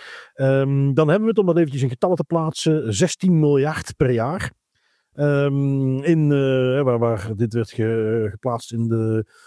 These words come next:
een, eh, Engelse, eh, krant. En daar hebben ze het over zeshonderd miljoen, alleen al in de U K. Nou, we mogen er rustig van uitgaan dat bij ons en op andere plekken ook zo'n,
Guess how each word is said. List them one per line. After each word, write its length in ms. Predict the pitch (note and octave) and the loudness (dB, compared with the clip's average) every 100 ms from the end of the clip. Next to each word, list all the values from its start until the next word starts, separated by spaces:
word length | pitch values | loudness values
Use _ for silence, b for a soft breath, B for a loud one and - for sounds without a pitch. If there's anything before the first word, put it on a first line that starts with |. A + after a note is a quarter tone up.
| b | b
een, 220 | - A2+ A2 | -4 -2 0
eh, 320 | A2 A2 C3 | 0 0 -2
Engelse, 640 | C3 - B2+ B2 B2 B2 | -2 0 0 2 2 0
eh, 80 | A#2+ - | -2 0
krant. 340 | C3 B2+ - | 0 0 0
En 100 | A#2+ | 0
daar 120 | A2+ | 0
hebben 200 | A#2 A2+ | 0 -2
ze 40 | A#2 | 0
het 80 | A#2+ | 0
over 140 | A2 | 2
zeshonderd 420 | A#2+ - D3 B2+ | 0 2 0 2
miljoen, 440 | B2 A#2+ D#3 C#3+ B2+ | 2 2 2 2 2
alleen 220 | A#2 C3 | 2 2
al 120 | B2+ | 2
in 80 | B2 | 2
de 80 | A#2 | 2
U 120 | A2 | 0
K. 60 | - | 2
Nou, 320 | D3+ C#3 F#2 | 2 2 0
we 60 | G2+ | 0
mogen 220 | A2 G#2+ | 0 0
er 60 | |
rustig 240 | A#2 - - | 0 -2 -4
van 120 | A#2+ | 0
uitgaan 260 | B2 A#2+ A2 | 0 -2 -6
dat 140 | G2+ | -2
bij 100 | A2 | 0
ons 240 | B2+ C3 | 2 2
en 60 | B2 | 0
op 100 | A#2 | 0
andere 260 | B2+ B2+ A2+ | 0 -2 -2
plekken 300 | A#2+ G#2+ D3 | -6 -6 -6
ook 120 | - | -2
zo'n, 400 | C#3+ C3+ C#3 | 0 2 0